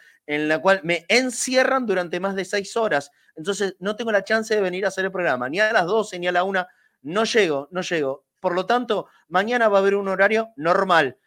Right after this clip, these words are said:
Ustedes ya saben, los miércoles estamos saliendo a las doce del mediodía, pero ante una situación, eh, racional, que era un impedimento mío, que era pa-, para llevar a mi hijo del colegio al club. Ahora no puedo hacerlo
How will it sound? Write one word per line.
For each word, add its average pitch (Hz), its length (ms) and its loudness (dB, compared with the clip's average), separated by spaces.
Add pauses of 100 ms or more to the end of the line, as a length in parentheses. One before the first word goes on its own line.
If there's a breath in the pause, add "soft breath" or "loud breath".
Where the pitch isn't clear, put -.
(140)
Ustedes 208 280 0
ya 208 100 0
saben, 170 260 4
los 156 120 -2
miércoles 214 420 0
estamos 170 300 -6
saliendo 185 300 -4
a 175 60 0
las 160 100 0
doce 202 240 0
del 185 80 -4
mediodía, 202 500 0 (220 loud breath)
pero 175 280 2
ante 175 180 0
una 180 120 -2
situación, 170 520 -4 (220 soft breath)
eh, 151 460 2
racional, 160 840 0 (440 soft breath)
que 151 140 0
era 160 120 4
un 160 140 -4
impedimento 185 480 0
mío, 262 240 0
que 220 100 2
era 208 160 4
pa-, 175 240 0
para 165 220 2
llevar 180 340 2
a 185 80 4
mi 180 160 -2
hijo 214 280 -2 (200 loud breath)
del 156 160 -2
colegio 190 600 0
al 165 200 4
club. 151 320 -4
Ahora 233 480 4 (180 soft breath)
no 185 220 -2
puedo 277 160 2
hacerlo 247 300 -2